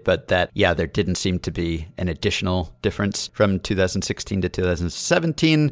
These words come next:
Can't remember if that exactly matched up with what Rob Arthur found or not, but it does seem like the most dramatic difference in the ball came a couple of years ago when the home run rate first spiked.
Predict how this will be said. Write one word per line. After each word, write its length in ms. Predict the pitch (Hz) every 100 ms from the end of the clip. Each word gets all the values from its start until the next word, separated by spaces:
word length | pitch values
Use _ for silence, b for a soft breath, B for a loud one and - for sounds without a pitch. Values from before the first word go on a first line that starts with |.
| -
Can't 160 | 185
remember 300 | 180 143 135 135
if 120 | -
that 220 | 117 110
exactly 560 | 92 98 104 - 101 95
matched 420 | 90 92 - -
up 220 | 95 -
with 400 | 98 - - -
what 280 | - 90 -
Rob 220 | 101 95 95
Arthur 340 | 92 98 90
found 540 | - 92 90 87 - -
or 120 | 101
not, 220 | 90 85
but 120 | - 110
it 80 | -
does 160 | 151
seem 160 | - 120
like 200 | 113 -
the 80 | 110
most 480 | 143 127 - -
dramatic 400 | - 104 92 92
difference 360 | - - 101 -
in 140 | -
the 60 | 87
ball 360 | - 85 82 80
came 500 | - 92 85 82 -
a 80 | -
couple 300 | - 110 95
of 60 | 82
years 200 | 82 -
ago 420 | 92 85 85 -
when 320 | - 90 82 80
the 80 |
home 160 | 82 85
run 200 | 80 80
rate 280 | 80 78 -
first 280 | - 85 -
spiked. 420 | - 139 104 -